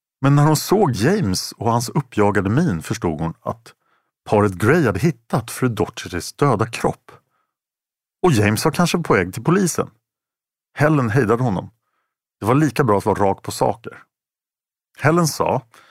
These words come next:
att om Anne och James kunde tänka sig att inte berätta vad de hade sett så skulle de få tio pund.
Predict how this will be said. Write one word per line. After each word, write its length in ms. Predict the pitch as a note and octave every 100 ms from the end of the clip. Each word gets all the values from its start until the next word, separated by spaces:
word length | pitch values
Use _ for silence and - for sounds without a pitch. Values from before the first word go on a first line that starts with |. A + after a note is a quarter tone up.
| _ _
att 140 | - -
om 120 | B2
Anne 320 | C3+ D3+ F3 E3
och 80 | D3
James 420 | F#2+ F2 A2+ C#3+
kunde 220 | - A2
tänka 280 | - G2+ -
sig 120 | -
att 80 | - _ -
inte 460 | F#3 D#3+ D3 -
berätta 480 | D3 E3 F#3 _ -
vad 120 | C3
de 80 | A#2+
hade 140 | B2 A#2
sett 460 | - D#3+ - - _ _ _ _
så 200 | - -
skulle 240 | - A#2+
de 140 | D3+ C3
få 480 | - - E2+ D#2+ - _ _ _ _ - -
tio 300 | E3 F2 G2
pund. 500 | - G#3+ A2+ -